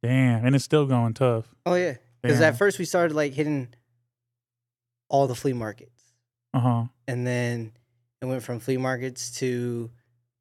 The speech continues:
Speaker 2: different types of, like, island shows and
Speaker 1: Uh-huh.
Speaker 2: all over the place, different states and stuff.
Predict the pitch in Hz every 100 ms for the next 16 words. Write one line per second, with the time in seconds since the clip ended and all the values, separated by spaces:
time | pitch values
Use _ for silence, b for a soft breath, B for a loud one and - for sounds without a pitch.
0 | _ _ _ _ _ _ 143 120 123 131
1 | 117 127 117 101 - _ _ _ _ _
2 | _ _ 113 117 123 117 - 123 123 123
3 | 127 127 113 101 98 - _ 127 117 113
4 | 117 _ _ 120 120 120 127 139 123 139
5 | 139 143 123 139 123 123 120 - _ _
6 | - - 117 127 - 127 120 135 135